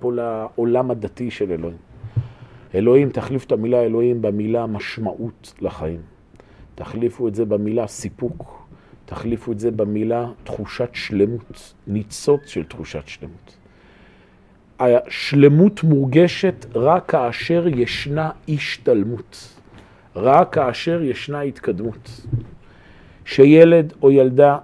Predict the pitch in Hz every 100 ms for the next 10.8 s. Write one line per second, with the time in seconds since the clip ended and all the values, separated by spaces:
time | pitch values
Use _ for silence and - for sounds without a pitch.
0 | - 101 113 131 131 123 113 104 113 95
1 | _ _ _ _ _ _ _ _ - 180
2 | 185 - 190 170 - 135 110 - - 131
3 | 123 104 90 85 90 85 - _ - 101
4 | 120 - 120 - 127 120 139 131 127 123
5 | 135 - 123 135 131 127 113 123 131 -
6 | _ - 123 151 131 143 131 - 107 107
7 | - _ _ _ _ - _ _ _ _
8 | - 117 127 135 - 170 170 147 139 131
9 | 139 151 147 139 117 123 117 143 143 143
10 | - 120 117 113 - - 135